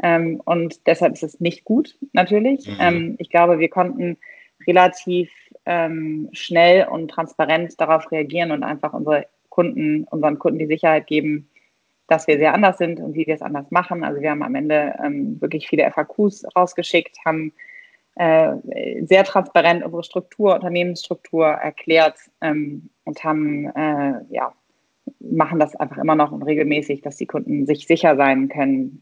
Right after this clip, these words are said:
Speaker 1: äh, dass sie, dass wir ein sehr anderer, ähm, eine ganz andere Mentalität haben.
Speaker 2: Das war aber
Speaker 1: Aber
Speaker 2: auch so ein
Speaker 1: es war
Speaker 2: Punkt, wo ihr, wo ihr dann sagen musstet, wir müssen hier jetzt, äh,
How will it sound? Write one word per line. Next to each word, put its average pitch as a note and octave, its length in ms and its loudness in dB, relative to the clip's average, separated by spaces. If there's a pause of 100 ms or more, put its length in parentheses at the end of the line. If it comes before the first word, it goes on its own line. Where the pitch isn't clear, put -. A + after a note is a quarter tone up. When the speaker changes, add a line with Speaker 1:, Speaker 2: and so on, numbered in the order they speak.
(120)
Speaker 1:
äh, C#3+ 260 -6
dass - 160 -14
sie, C#3 300 -2 (500)
dass - 180 -8
wir C#3 100 4
ein C#3+ 120 4
sehr - 180 2
anderer, C#3 540 2 (120)
ähm, C#3+ 340 -2 (120)
eine C#3+ 200 0
ganz D3+ 160 0
andere D3+ 200 -2
Mentalität C#3+ 600 -2
haben. D#3 360 -2 (580)
Speaker 2:
Das G#2+ 140 -4
war C3+ 100 6
aber - 120 4
Speaker 1:
Aber D#3+ 100 4
Speaker 2:
auch D#3 100 4
so E3+ 60 2
ein E3 60 0
Speaker 1:
es - 120 -16
war E3+ 200 4
Speaker 2:
Punkt, D#3+ 40 -6
wo D#3+ 100 6
ihr, D#3+ 260 -2 (140)
wo A#2 200 0
ihr C#3+ 140 8
dann B2+ 180 4
sagen B2 340 2
musstet, E3 420 -2 (200)
wir G#2+ 140 0
müssen C3 300 0
hier D#3 160 0
jetzt, D#3+ 440 0
äh, C3 240 2